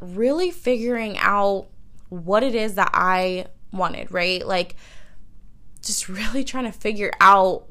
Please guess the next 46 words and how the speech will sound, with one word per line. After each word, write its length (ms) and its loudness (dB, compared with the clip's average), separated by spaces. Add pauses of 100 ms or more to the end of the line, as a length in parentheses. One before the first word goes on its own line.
why 380 4
I 160 2
was 240 -6
feeling 360 -4
this 220 -4
way 220 -2
and 240 -6
what 240 0
was 200 0
it 120 -4
that 120 0
was 140 -4
making 340 -4
me 120 -6
feel 260 -2
so 560 2 (380)
empty 560 -2
and 560 -4
just 360 -4
dissatisfied 840 0
and 160 -8
frustrated 580 -4
and 160 -6
stuck 380 -2
and 220 -6
lost, 560 4
all 200 6
of 140 0
that. 320 2 (340)
I 100 0
was 100 -2
trying 180 2
to 60 2
figure 320 0
it 80 0
all 180 6
out, 300 4
and 180 -4
through, 520 0 (880)
I'll 120 4
say 180 -2
that 220 -2
journaling 600 -4
was 280 -4
the 100 -6
best 720 0